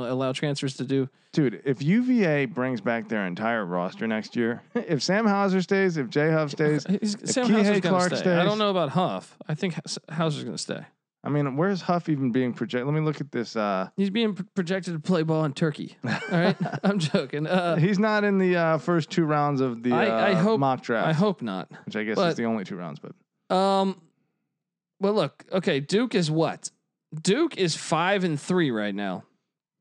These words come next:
Speaker 1: Now, they lost last Tuesday to Virginia Tech, and they don't play until this Tu-, Tuesday at Pitt in what is a huge game 'cause l-, you lose to Pitt. They got Louisville, Georgia Tech, Clemson, Miami, U N C on deck. I don't see a for sure win at,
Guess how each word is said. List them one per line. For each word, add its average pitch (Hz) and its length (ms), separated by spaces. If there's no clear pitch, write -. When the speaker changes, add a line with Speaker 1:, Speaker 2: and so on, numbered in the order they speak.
Speaker 1:
Now, 143 480
they 156 220
lost 180 580
last 147 300
Tuesday 151 320
to 135 60
Virginia 131 320
Tech, 147 280
and 139 120
they 139 80
don't 139 180
play 143 180
until 131 200
this 175 180
Tu-, 160 300
Tuesday 156 440
at - 280
Pitt 220 380
in 170 180
what 202 240
is 170 180
a 147 100
huge 202 420
game 240 260
'cause 139 220
l-, 247 200
you 190 260
lose 320 220
to 220 120
Pitt. 190 360
They 185 80
got 190 220
Louisville, 220 400
Georgia 196 280
Tech, 180 380
Clemson, 185 380
Miami, 156 540
U 165 140
N 151 100
C 151 180
on 123 140
deck. 120 340
I 165 100
don't 214 140
see 208 180
a 165 40
for 151 140
sure 202 260
win 160 320
at, - 260